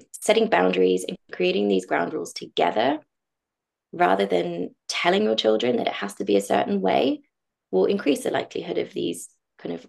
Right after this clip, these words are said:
rules for fair fighting at home being respected. Um, and finally,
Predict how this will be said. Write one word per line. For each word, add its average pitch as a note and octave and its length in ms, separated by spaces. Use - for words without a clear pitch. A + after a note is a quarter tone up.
rules F3 400
for G#3 100
fair - 240
fighting - 460
at - 60
home - 260
being D#3 200
respected. - 680
Um, F3 500
and G3+ 140
finally, G3 580